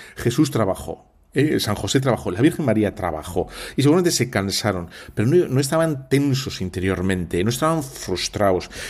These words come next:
no estaban rabiosos, no estaban melancólicos, no estaban, eh, con ensoñaciones, ¿no? "Y si yo fuera, y si hiciera, y si", no, estaban en lo que estaban y, y disfrutaban. Pues igual que los lirios del campo, igual que los pajarillos, igual que,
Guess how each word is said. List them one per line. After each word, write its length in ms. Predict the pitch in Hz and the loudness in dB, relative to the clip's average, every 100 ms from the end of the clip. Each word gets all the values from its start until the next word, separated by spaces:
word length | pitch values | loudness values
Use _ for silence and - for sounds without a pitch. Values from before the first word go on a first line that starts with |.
| - | -2
no 80 | 120 | 0
estaban 340 | 131 160 160 | 2 0 0
rabiosos, 580 | 113 95 104 107 95 - | -2 0 2 2 0 -2
no 100 | 113 | 0
estaban 380 | 131 147 156 147 | 2 2 2 4
melancólicos, 920 | 104 90 92 - 117 113 104 95 92 | 2 2 -2 -2 4 4 4 2 2
no 80 | 131 | 0
estaban, 480 | 135 147 151 151 135 - - - | 2 2 2 0 -4 -12 -14 -4
eh, 440 | 113 117 113 107 101 98 92 90 - - - - | 4 6 8 8 6 2 -2 -6 -12 -18 -20 -4
con 140 | 117 | 2
ensoñaciones, 1000 | 113 - 110 107 101 - 131 120 98 85 | 4 4 2 2 0 2 6 6 4 -2
¿no? 160 | 110 113 | 0 0
"Y 80 | 123 | 0
si 260 | - 107 | 0 0
yo 200 | 107 123 | 4 4
fuera, 480 | 120 113 117 113 107 | 4 6 8 8 6
y 60 | 104 | 2
si 160 | - | -2
hiciera, 460 | 95 127 123 117 107 | -2 4 4 6 2
y 80 | 107 | 0
si", 140 | 117 - - | -4 -8 -4
no, 260 | 196 254 - - - | -2 -2 -2 -16 -6
estaban 360 | 131 135 185 185 | -2 2 2 4
en 40 | |
lo 80 | 180 | 2
que 100 | 175 | 0
estaban 380 | - 165 165 170 - - - - - | -2 2 0 0 -8 -20 -20 -20 -2
y, 240 | 131 123 123 | 2 4 4
y 20 | |
disfrutaban. 560 | 110 - 104 120 104 | 2 2 0 2 0
Pues 180 | 98 107 - | 0 -2 0
igual 260 | 104 143 | 2 2
que 120 | 180 | 4
los 180 | 180 117 | 2 2
lirios 300 | 113 107 92 | 2 2 2
del 180 | 85 80 | -2 -10
campo, 340 | - 87 80 | -6 -6 -4
igual 180 | 92 117 | -2 0
que 100 | 131 | 2
los 120 | 135 | 0
pajarillos, 680 | 135 - - 110 104 92 - | -2 -6 0 0 2 0 0
igual 280 | 101 131 139 | 0 0 0
que, 260 | 117 101 | 2 2